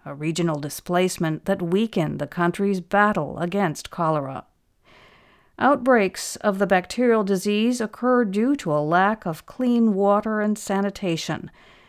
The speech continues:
The illness causes diarrhea, vomiting, and dehydration that can be deadly unless a sick person has access to adequate clean water.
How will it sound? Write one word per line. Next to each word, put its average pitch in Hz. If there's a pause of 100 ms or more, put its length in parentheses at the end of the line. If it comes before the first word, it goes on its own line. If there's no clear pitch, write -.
(200)
The -
illness 180
causes 165
diarrhea, 160
vomiting, 170
and 156
dehydration 170
that 160
can 269
be 214
deadly 196 (460)
unless 151
a 196
sick -
person 233
has 202
access 233
to 190
adequate 190
clean 170
water. 160